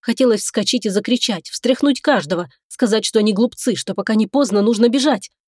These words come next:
забрать тех, кого ещё могут спасти, и зимцев, магов, и скрыться в Дейлоре. Только так они все выживут. Места хватит всем в Белом городе у океана. Неужели они не понимают этого сами? Вот только её сёстры, её ведьмы не успеют добраться до Дейлора.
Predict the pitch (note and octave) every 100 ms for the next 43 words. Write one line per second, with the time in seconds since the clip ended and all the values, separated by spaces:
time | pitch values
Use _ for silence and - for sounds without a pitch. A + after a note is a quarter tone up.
0 | _ G#3 A#3 G#3 A#3+ - - B3+ - G3
1 | A3 - G#3 G#3+ A3+ - A#3+ - F#3+ B2+
2 | _ - D4+ A#3+ A#3 F#3+ F3 F#3+ A#3+ G3
3 | - _ _ C#3 - C#4+ B3+ A#3 A3 B3+
4 | E3+ D3+ - _ - B3 A3+ A3+ A#3+ G3
5 | F#3+ F3+ G#3+ G#3 - D#3 - _ _ -
6 | C#4+ C4 B3 C4 A#3+ A#3+ - D4 A3+ E3+
7 | F#3+ F#3+ F3+ A#3 E3+ F#3 F#3+ - A#3 F#3+
8 | D#3 D3 _ _ - C#4 A3+ B3 G#3+ G#3
9 | G#3+ A3 A#3 A#3+ B3+ G3+ G#3+ A3+ B3+ -
10 | F#3+ D#3+ _ _ _ _ _ _ _ _
11 | _ _ _ B3+ G#3 - G3+ - G3+ F#3+
12 | F#3+ - A3 - G3 - _ _ _ _
13 | A#3+ A#3+ B3+ C4+ A3+ D#3+ F3+ G3+ G3+ -
14 | A3+ E3+ F#3+ G3 F#3 F#3+ F3 F#3 G3+ D#3+
15 | D3